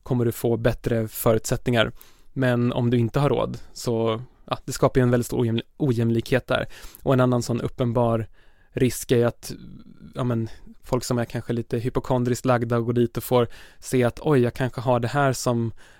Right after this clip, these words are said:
värdet som inte är helt bra, så blir man orolig och så kommer man gå till den vanliga sjukvården och söka vård där och liksom tränga undan andra som kanske egentligen skulle behöva den vården, eh, egentligen då, fast inte något fel på en från början. Så det finns ju många liksom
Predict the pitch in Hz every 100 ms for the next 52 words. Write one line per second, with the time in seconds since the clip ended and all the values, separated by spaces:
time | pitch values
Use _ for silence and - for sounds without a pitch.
0 | - 131 110 117 - 123 113 107 - 113
1 | 113 127 117 113 - 113 107 120 120 113
2 | 113 - - - - 127 127 123 120 113
3 | 120 113 - 120 117 120 117 120 120 120
4 | 120 131 131 117 123 117 117 113 110 -
5 | 117 - - - - - 120 120 120 120
6 | 120 117 117 123 - 127 113 120 127 123
7 | 120 117 120 120 117 123 117 110 127 127
8 | 117 113 127 117 113 113 110 120 113 120
9 | 113 - - - - _ - 120 135 143
10 | 131 120 113 123 117 - 113 - 147 131
11 | 120 - - - - 120 113 123 123 117
12 | 120 120 - 135 - 151 151 127 127 120
13 | 117 117 113 - 117